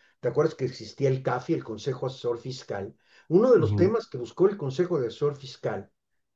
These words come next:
Speaker 1: el Consejo Asesor Fiscal en el que me tocó participar, fue precisamente todo lo que fuera seguridad jurídica.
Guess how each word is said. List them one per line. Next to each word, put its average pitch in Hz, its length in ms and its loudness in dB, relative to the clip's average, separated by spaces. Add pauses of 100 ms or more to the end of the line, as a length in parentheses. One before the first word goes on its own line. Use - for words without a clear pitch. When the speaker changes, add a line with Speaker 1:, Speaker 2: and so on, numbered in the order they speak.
(120)
Speaker 1:
el 135 120 -4
Consejo 160 340 2
Asesor 151 240 2
Fiscal 131 340 -2
en 113 220 -10
el 98 120 -10
que - 80 -14
me 98 120 -8
tocó 131 340 -2
participar, 131 800 -6 (380)
fue 165 480 6 (360)
precisamente 156 800 0
todo 185 260 4
lo 196 140 6
que 139 80 -4
fuera 170 200 4
seguridad 131 380 -2
jurídica. 170 600 -4